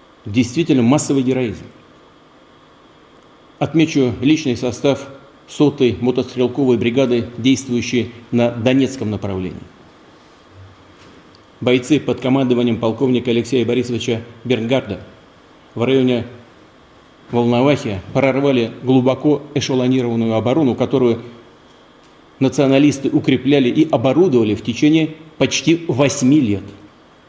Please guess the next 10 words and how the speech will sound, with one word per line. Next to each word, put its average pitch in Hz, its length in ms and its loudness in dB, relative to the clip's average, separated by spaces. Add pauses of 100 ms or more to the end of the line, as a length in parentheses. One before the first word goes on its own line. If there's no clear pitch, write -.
(1200)
Командир 127 440 0 (440)
танкового 120 460 0
взвода 107 560 -2 (340)
гвардии 120 420 2
лейтенант 120 460 0
Виктор 127 300 -2 (220)
Сокольник 127 520 0
в - 60 -16
ходе 120 200 2
боя 120 300 2